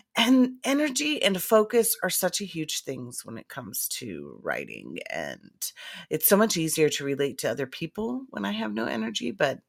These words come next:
the writing, not so much. So what am I doing today? I wanted to tell you about, um, that's the writing hustle part of it. Um,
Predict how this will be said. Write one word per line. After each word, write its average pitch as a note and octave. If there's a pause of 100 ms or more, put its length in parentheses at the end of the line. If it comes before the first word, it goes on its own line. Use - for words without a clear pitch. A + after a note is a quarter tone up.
(280)
the D3+
writing, C#3+
not C3
so B2
much. - (360)
So A3+
what B3+
am E4+
I F4
doing G3
today? E3+
I F#3+
wanted D#4+
to F#4+
tell A3+
you A3
about, D#3 (340)
um, E3
that's B3+
the C#4
writing A3+
hustle G#3+
part G#3
of A#3+
it. C4+
Um, F#3